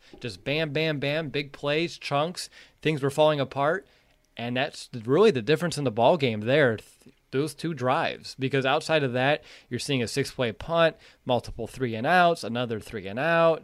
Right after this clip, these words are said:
more punts. It's those two drives right there. To, if the Bears would have just had one, this is an entirely different ball game we're talking about, Nick. But the two drives in which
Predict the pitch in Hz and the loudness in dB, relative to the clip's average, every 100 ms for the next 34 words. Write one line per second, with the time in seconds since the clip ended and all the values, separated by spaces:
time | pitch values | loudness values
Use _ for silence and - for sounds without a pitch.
0 | - 117 110 98 - 175 170 151 - 156 | -8 -8 -6 -6 -6 -2 -2 -2 -8 -8
1 | - - - _ _ 127 123 - _ - | -8 -14 -20 _ _ -10 -8 -12 _ -10
2 | 196 208 143 143 135 107 123 127 - 123 | -8 -6 -2 0 0 -2 -4 -4 -4 -6
3 | 113 104 110 - 131 151 175 147 151 131 | -6 -8 -12 -10 -4 0 0 0 -2 -2
4 | 123 127 127 123 120 117 131 131 92 85 | -4 -4 -6 -8 -8 -4 -2 -2 -6 -12
5 | _ _ _ - 127 160 165 156 139 - | _ _ _ -16 -14 -10 -8 -6 -8 -10
6 | 147 160 165 139 127 120 117 131 135 117 | -2 0 2 0 -2 -6 -4 -2 -2 -6
7 | 104 110 131 143 123 98 92 95 98 - | -10 -2 -2 -2 -6 -6 -8 -10 -14 -6
8 | 107 - - - - - 107 - 170 175 | -4 -4 -12 -20 -18 -14 -12 -4 2 2
9 | 170 143 143 143 139 120 120 127 | 2 2 2 2 0 -2 -2 -2